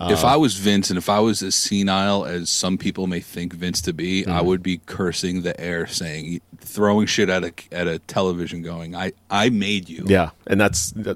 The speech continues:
Speaker 2: funny
Speaker 1: You
Speaker 2: enough.
Speaker 1: know what I mean? I put you in the, in the stratosphere of some of the greatest wrestlers of all time.
Speaker 2: And, uh, funny enough,
Speaker 1: And then you wanna do that.
Speaker 2: Lashley
Speaker 1: I
Speaker 2: said
Speaker 1: don't agree with that, but
Speaker 2: I
Speaker 1: that's what, probably what would happen.
Speaker 2: I kinda do.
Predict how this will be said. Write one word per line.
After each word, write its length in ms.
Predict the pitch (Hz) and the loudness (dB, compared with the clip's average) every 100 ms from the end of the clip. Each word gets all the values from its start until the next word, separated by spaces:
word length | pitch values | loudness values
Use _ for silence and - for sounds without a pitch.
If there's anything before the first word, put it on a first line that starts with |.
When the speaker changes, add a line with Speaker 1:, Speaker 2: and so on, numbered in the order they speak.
| 98 | -8
Speaker 2:
funny 220 | - 107 | 0 2
Speaker 1:
You 40 | 101 | 6
Speaker 2:
enough. 100 | 101 | 6
Speaker 1:
know 40 | |
what 60 | 101 | 4
I 40 | |
mean? 160 | 104 107 | 2 0
I 260 | 101 110 123 | 0 0 0
put 380 | - 135 - | 2 2 2
you 300 | 113 110 104 104 | 0 2 2 2
in 340 | 110 110 98 95 | 0 0 0 -4
the, 360 | 104 98 87 - | 0 0 0 -6
in 80 | 98 | -8
the 80 | 92 | -4
stratosphere 800 | - 107 95 90 - 90 87 85 - - _ - _ _ _ | 0 2 2 2 -2 -4 -4 -6 -8 -16 _ -20 _ _ _
of 160 | - 98 | 0 2
some 220 | - 113 | 4 4
of 100 | 104 | 4
the 80 | 98 | 4
greatest 800 | 90 92 98 95 90 90 - - - _ _ - | -4 -6 0 2 2 0 0 -4 -8 _ _ -12
wrestlers 440 | 95 85 - 92 90 | -2 -2 0 -2 -2
of 60 | |
all 160 | 80 80 | -2 -4
time. 300 | - - - - - | -2 -6 -6 -10 0
Speaker 2:
And, 200 | 104 101 | 0 2
uh, 80 | |
funny 260 | 101 113 110 | 0 2 4
enough, 180 | 104 95 | 4 4
Speaker 1:
And 80 | 98 | 4
then 80 | |
you 80 | 98 | 4
wanna 200 | 95 95 | 4 2
do 160 | 87 90 | 0 0
that. 280 | 87 87 - | 0 -2 0
Speaker 2:
Lashley 440 | 120 98 120 - | 4 6 6 4
Speaker 1:
I 40 | |
Speaker 2:
said 180 | 95 - | 2 4
Speaker 1:
don't 160 | 110 120 | 6 4
agree 260 | 101 104 120 | 4 4 4
with 140 | 104 | 4
that, 240 | 87 80 - _ | 0 -6 -8 _
but 280 | 101 95 76 _ _ _ _ _ _ _ _ | 2 2 0 _ _ _ _ _ _ _ _
Speaker 2:
I 80 | 76 | -6
Speaker 1:
that's 240 | - 90 | -2 0
what, 120 | 101 82 | -2 0
probably 320 | 98 90 82 | 0 2 0
what 140 | - | -4
would 100 | - | -6
happen. 280 | - - - | -6 -6 -2
Speaker 2:
I 140 | 92 95 | 2 2
kinda 260 | - 156 123 | 4 2 4
do. 260 | 120 - | 4 2